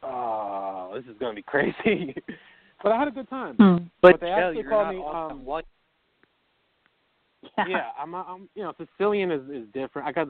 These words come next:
Speaker 1: you know, I got that in me. But regardless,
Speaker 2: Yeah, you do.
Speaker 1: I had a good
Speaker 2: <laughs>
Speaker 1: time, really cool people. And, um, I wound up being called, uh, Rob Kardashian, which, keep in mind, like,
Speaker 2: <laughs>
Speaker 1: this was, this was the,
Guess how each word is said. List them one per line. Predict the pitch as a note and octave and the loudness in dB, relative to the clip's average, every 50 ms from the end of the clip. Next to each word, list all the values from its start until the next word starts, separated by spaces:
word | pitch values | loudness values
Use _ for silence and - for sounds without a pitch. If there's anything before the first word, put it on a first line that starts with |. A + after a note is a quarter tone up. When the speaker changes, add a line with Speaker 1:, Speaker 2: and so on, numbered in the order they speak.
| - - | -6 -10
Speaker 1:
you | E3+ F3 | -10 -6
know, | C#3+ A2 A2 | -4 -4 -4
I | A2 | -4
got | B2 C3 - | -6 -6 -4
that | B2 A2 G#2+ - - | -2 -2 -2 -4 -6
in | - B2+ A2 G#2 | -10 -8 -8 -8
me. | G2 F#2 F2+ - _ - - - _ _ _ _ _ | -8 -10 -14 -18 _ -20 -20 -20 _ _ _ _ _
But | - D3+ D3+ D3 C#3 - _ _ _ _ - | 2 2 2 2 -2 -6 _ _ _ _ -14
regardless, | D#3+ D#3 C#3+ G#3 A3 F#3+ G3 G3+ G3+ | -14 -6 0 2 4 4 4 4 2
Speaker 2:
Yeah, | G#3 | 0
you | G3 | 2
do. | A3+ B3 B3 - - | 2 2 0 0 -2
Speaker 1:
I | A#3+ A3+ A#3 | -4 -4 -4
had | D4 C#4+ | -4 -2
a | |
good | C#4+ C#4+ C4 - | -4 -4 -4 -4
Speaker 2:
<laughs> | |
Speaker 1:
time, | D4+ D3 C#3 C#3+ C#3 C#3 C3+ C#3 C3 - _ _ _ | -6 -6 -4 -6 -6 -8 -10 -12 -16 -20 _ _ _
really | C#3 D3 D#3 D#3 D3 - - | -6 -4 -2 -2 -4 -6 -8
cool | D#3 D3 | -8 -8
people. | - - C#3+ C3 - - B2+ B2 B2 A#2+ A2 _ - - - _ _ _ | -8 -8 -10 -10 -10 -8 -6 -6 -6 -6 -10 _ -20 -20 -20 _ _ _
And, | - D3+ D3+ D3+ D3 C#3+ C#3 | -4 0 0 0 0 0 2
um, | C#3+ C#3 C3+ C3+ C3+ C3 C3 - - | 2 2 2 2 0 -4 -6 -6 -4
I | C#3 | -2
wound | C#3+ D#3+ F3 F#3+ G#3 | 0 2 2 2 0
up | G#3 - | 0 0
being | F#3+ F3 D#3+ | -2 -4 -2
called, | - E3 D#3 D3 C3 - _ _ _ | 0 2 2 2 2 -2 _ _ _
uh, | C3+ C3+ A#2+ G#2 G2+ | -4 -2 -2 -2 -2
Rob | A#2 A#2+ C3 - | 0 0 0 0
Kardashian, | - C#3+ B2 G#2 A2 A2 A#2 - - C#3 C#3 C#3+ D3+ D#3 - _ _ _ _ _ _ _ _ _ _ | -2 -6 -6 -4 -4 -6 -6 -6 -8 -10 -10 -10 -12 -14 -18 _ _ _ _ _ _ _ _ _ _
which, | D3 D#3 D#3 - - - _ _ _ _ _ _ _ - - | 2 2 2 2 -4 -14 _ _ _ _ _ _ _ -10 -4
keep | - A#3+ A#3 - | -2 -2 2 2
in | G#3+ F#3+ F3+ | 4 4 4
mind, | E3+ E3 E3 D#3+ D#3+ D3+ C#3 C3+ | 4 4 4 4 2 -2 -6 -6
like, | B2+ B2 A#2 - _ _ | -8 -10 -10 -12 _ _
Speaker 2:
<laughs> | - G#3 - - - | -6 -6 -2 -2 -2
Speaker 1:
this | F3+ F#3 - | -2 -2 -2
was, | A3+ A3 G#3 F3+ D3 - | -2 -2 -2 -2 -2 -6
this | G#3+ A#3 - | -6 -6 -4
was | B3+ A#3 G#3 D#3 D3 | -4 -4 -4 -2 -2
the, | E3 D3+ | -4 -4